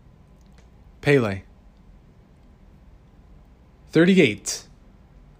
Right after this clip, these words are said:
Perseverance is falling nineteen times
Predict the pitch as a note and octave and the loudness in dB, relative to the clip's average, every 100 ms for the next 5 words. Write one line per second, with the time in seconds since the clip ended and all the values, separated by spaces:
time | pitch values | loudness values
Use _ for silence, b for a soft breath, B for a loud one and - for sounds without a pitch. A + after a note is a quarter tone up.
0 | - - - b b b b - F#3 G3+ | -20 -20 -20 b b b b -4 0 0
1 | F#3 E3 F3 F#3 C#3+ - E3 D#3+ D3 B2+ | 2 2 4 2 -2 -2 0 2 2 2
2 | C3 C#3+ - D#3+ D#3+ - D#3 E3 F#3 - | 0 -2 -4 -4 -4 -4 -4 -4 -4 -6
3 | - | -10